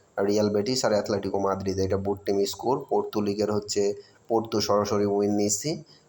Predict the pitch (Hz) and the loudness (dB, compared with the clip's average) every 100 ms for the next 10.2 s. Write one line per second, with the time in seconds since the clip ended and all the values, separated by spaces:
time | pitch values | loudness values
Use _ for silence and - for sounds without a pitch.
0 | _ 98 101 98 110 98 101 104 - 101 | _ 0 2 2 0 0 0 -2 0 0
1 | 98 98 98 95 95 - - _ _ _ | 0 0 0 -2 -6 -16 -20 _ _ _
2 | _ - 95 117 110 110 107 101 92 113 | _ -4 -2 0 -2 0 0 2 2 0
3 | 156 107 98 95 98 101 98 98 95 104 | 0 0 -4 -2 -2 0 0 0 0 -4
4 | 101 - 101 104 101 101 101 101 101 101 | -4 -4 -4 -2 -2 -2 0 0 0 0
5 | 110 - 165 139 110 107 104 107 - 107 | -2 -2 0 2 2 0 -2 -6 -2 -2
6 | 107 104 95 92 90 87 92 95 95 95 | -2 0 0 -2 -4 -4 -4 -4 -4 -6
7 | 95 98 98 98 110 160 - - - _ | -4 -2 -2 0 0 -2 -4 -20 -20 _
8 | - 92 92 - 98 104 101 104 107 - | -2 0 2 2 0 0 0 0 0 0
9 | 98 92 98 95 95 95 98 95 87 87 | -2 0 0 0 -2 0 0 0 -2 -4
10 | - 95 | -10 -12